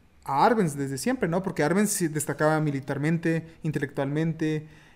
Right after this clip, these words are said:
era un tipo que brillaba, un tipo, un líder que desde joven lo veían con un futuro, incluso ya le decían que él podía ser un presidente,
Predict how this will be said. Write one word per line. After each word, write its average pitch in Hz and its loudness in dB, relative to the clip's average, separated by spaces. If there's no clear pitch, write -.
era 156 2
un 156 2
tipo 156 -2
que 151 -2
brillaba, 156 4
un 165 2
tipo, 180 -4
un 170 2
líder 180 6
que 143 -4
desde 143 -2
joven 175 4
lo 143 2
veían 151 0
con 151 -4
un 143 -4
futuro, 185 2
incluso 170 0
ya 165 4
le 170 2
decían 160 0
que 165 0
él 151 -6
podía 156 2
ser 160 -2
un 156 -4
presidente, 156 -4